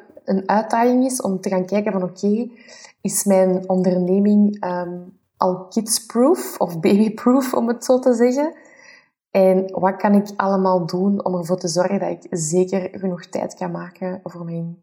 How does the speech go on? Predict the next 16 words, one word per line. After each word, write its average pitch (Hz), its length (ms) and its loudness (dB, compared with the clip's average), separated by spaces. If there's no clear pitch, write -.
kindje 208 580 -6
en 185 140 -6
later 180 320 -6
kinderen? 185 640 -4
Ehm, 170 480 -6
omdat 180 240 2
ik 170 60 0
die 175 100 0
balans 175 580 -2
superbelangrijk 185 720 -4
vind 180 240 -8
en 180 100 -4
er 165 120 -12
echt - 200 -14
wil 170 140 -8
zijn. 170 460 -8